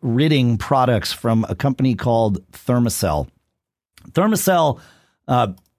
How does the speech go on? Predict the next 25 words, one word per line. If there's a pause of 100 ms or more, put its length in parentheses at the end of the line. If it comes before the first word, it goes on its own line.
(180)
when
we
first
talked
about
'em,
we
were
talking
about
their
portable (180)
units, (160)
uh,
which
is
all
they
had
at
the
time. (380)
Uh, (220)
they
now,